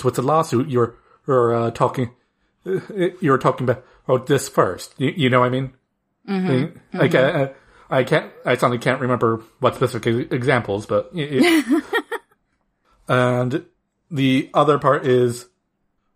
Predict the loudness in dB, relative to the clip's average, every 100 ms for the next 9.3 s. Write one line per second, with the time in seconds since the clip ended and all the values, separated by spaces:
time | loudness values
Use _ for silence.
0 | -10 -2 0 0 0 -4 -2 -2 0 0
1 | -2 0 -2 -2 -4 -10 -2 0 0 -2
2 | -4 -2 -2 -2 -4 -4 0 -2 -2 -12
3 | _ _ _ 0 0 -4 _ _ _ -10
4 | -2 -2 -2 -10 0 2 2 -2 -8 -6
5 | -2 -2 0 2 2 -2 -6 -4 -4 -6
6 | -16 -18 _ _ _ _ _ _ _ 2
7 | 2 0 0 2 0 -4 -2 -2 -2 -2
8 | -2 -2 -4 -2 0 0 -2 -4 -2 -4
9 | -4 -10